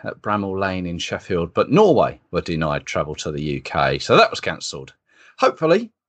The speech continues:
it's third time lucky for the Northern Ireland game. So let's catch up with Rich Laverty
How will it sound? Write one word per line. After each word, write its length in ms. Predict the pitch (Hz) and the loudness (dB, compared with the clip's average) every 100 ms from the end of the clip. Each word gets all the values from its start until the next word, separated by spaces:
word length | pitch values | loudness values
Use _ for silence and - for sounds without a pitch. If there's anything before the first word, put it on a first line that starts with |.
| _ | _
it's 260 | 135 - | -14 -12
third 300 | - 156 156 | -2 0 0
time 380 | - 156 147 143 | -2 -2 0 -2
lucky 500 | 131 131 - 92 78 | -2 -4 -2 -4 -6
for 160 | - 92 | -8 -6
the 80 | 98 | -4
Northern 420 | 101 104 98 95 | 0 0 0 0
Ireland 440 | 90 85 80 76 | 2 2 0 -4
game. 340 | 87 78 76 78 | -2 -2 -2 -2
So 160 | 139 | 4
let's 160 | 180 147 | 4 4
catch 260 | - 156 | 0 0
up 140 | 190 - | 0 -2
with 140 | 160 | 0
Rich 180 | 185 185 | 0 2
Laverty 460 | 202 202 - 240 | 2 2 0 -2